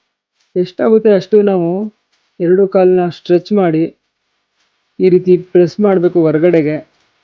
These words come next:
ಕೆಲವ್ರದ್ದು ಸ್ಟ್ರೆಚಬಲ್ ಬಾಡಿ ಇರುತ್ತೆ, ಕೆಲವ್ರದ್ದು ಸ್ಟ್ರೆಚಬಲ್ ಇರಲ್ಲ. ಈ ರೀತಿ ಮಾಡಬೇಕು.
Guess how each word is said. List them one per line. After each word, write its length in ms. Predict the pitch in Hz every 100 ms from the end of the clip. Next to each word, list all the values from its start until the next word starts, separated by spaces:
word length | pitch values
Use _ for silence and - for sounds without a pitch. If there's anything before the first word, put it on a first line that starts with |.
| _ _ _ _
ಕೆಲವ್ರದ್ದು 680 | 185 175 180 180 185 185 180 - _ _ _
ಸ್ಟ್ರೆಚಬಲ್ 500 | 175 170 190 190 185
ಬಾಡಿ 200 | 175 175
ಇರುತ್ತೆ, 300 | 165 170 165
ಕೆಲವ್ರದ್ದು 500 | 165 165 165 170 165
ಸ್ಟ್ರೆಚಬಲ್ 640 | - 165 156 185 170 165
ಇರಲ್ಲ. 440 | 156 160 147 202 _ _ -
ಈ 100 | 170
ರೀತಿ 240 | 175 170
ಮಾಡಬೇಕು. 580 | 170 160 160 160 156 202